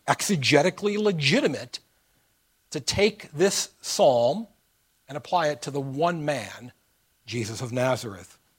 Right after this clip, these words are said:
We will come back around to that. We continue reading in verse eight. "Now, in putting everything in subjection to him, he left nothing outside his control.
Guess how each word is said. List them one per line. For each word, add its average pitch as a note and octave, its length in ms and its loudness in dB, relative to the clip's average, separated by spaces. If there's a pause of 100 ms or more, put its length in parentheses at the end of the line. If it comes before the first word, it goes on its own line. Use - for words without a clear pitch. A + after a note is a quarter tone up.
(180)
We B2+ 120 -6
will B2+ 100 -6
come C#3 180 -2
back B2 240 4
around B2 440 0
to A#2+ 100 -10
that. F#2 380 -12 (2000)
We C3 80 -10
continue D#3+ 380 2
reading C#3+ 320 6
in C3 120 -2
verse B2 400 -2 (320)
eight. - 360 -8 (360)
"Now, F#3+ 320 8
in A#3 140 6
putting G#3 280 4
everything A#3 460 4
in G#3 80 6
subjection D#3+ 560 2
to - 280 -2
him, B2+ 340 -10 (420)
he G#3 160 4
left E3+ 220 8
nothing E3+ 480 4
outside D3 460 4
his D3+ 120 -2
control. C4+ 640 2